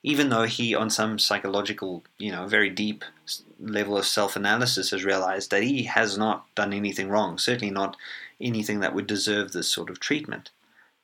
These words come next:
But then he asks, you know, if he has in fact sinned, what difference would sin make to God? Surely God should be above that,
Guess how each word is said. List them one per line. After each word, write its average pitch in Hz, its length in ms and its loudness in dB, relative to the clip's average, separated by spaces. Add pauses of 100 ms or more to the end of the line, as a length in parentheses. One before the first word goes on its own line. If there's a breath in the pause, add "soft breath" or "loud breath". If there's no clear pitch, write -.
(300)
But 131 220 4 (220)
then 127 180 4
he 135 100 6
asks, 120 480 4
you 104 100 4
know, 101 380 0
if - 380 0
he 123 180 0
has 135 280 6
in 131 120 4
fact 95 300 0
sinned, 92 320 -2
what 107 240 2
difference 127 480 0
would 113 220 -2
sin 123 420 2
make 107 280 0
to 110 100 -2
God? 92 340 2
Surely 113 240 2
God 101 320 2
should 101 160 0
be 98 160 0
above 98 600 0
that, 95 300 0